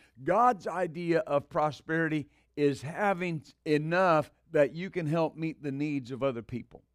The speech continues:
That's God's idea of prosperity. Amen? So if you'd like to give tonight,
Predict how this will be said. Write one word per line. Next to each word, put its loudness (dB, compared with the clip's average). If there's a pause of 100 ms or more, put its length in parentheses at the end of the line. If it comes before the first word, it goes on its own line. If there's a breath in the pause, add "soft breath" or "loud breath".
(1200)
That's 0
God's 0
idea -2
of -10
prosperity. -8
Amen? 0 (300 soft breath)
So 2
if -2
you'd -10
like 0
to -14
give -2
tonight, -2